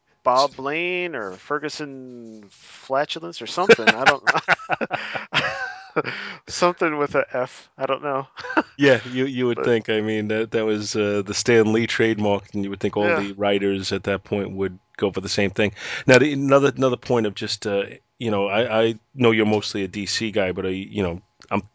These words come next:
Speaker 2: guessing you, you're familiar with the, uh, adamantium of the Marvel Universe.
Speaker 1: Oh, yes, uh, Wolverine.
Speaker 2: Yeah, it
Speaker 1: Especially.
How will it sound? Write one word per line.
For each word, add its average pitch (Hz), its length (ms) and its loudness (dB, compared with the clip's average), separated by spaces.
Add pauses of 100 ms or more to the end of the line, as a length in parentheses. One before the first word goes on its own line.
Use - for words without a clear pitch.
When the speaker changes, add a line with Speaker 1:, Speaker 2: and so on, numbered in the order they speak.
Speaker 2:
guessing 113 340 2
you, 101 120 -4
you're 101 200 -8
familiar 98 400 -6
with 95 160 -6
the, 95 420 -6
uh, 90 240 -4 (520)
adamantium 101 680 4
of 90 140 -4
the 95 60 -2
Marvel 92 420 -2
Universe. 87 840 -2 (260)
Speaker 1:
Oh, 143 360 -2
yes, 165 460 -6
uh, 135 220 2
Wolverine. 147 720 -8 (260)
Speaker 2:
Yeah, 98 280 2
it 98 80 -14
Speaker 1:
Especially. 131 540 0